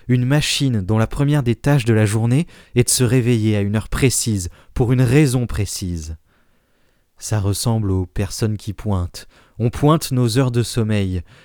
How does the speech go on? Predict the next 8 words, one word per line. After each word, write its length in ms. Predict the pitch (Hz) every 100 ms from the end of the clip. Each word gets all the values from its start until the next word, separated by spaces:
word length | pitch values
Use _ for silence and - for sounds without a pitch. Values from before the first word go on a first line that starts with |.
| _
Chaque 320 | - 175 -
nuit, 440 | 127 139 156 170 165
se 140 | -
coucher, 600 | 135 - 143 - 123 113
mettre 360 | 127 156 - 135
le 80 |
réveil, 460 | 127 127 113 107 98
dormir. 680 | 104 95 98 143 127 82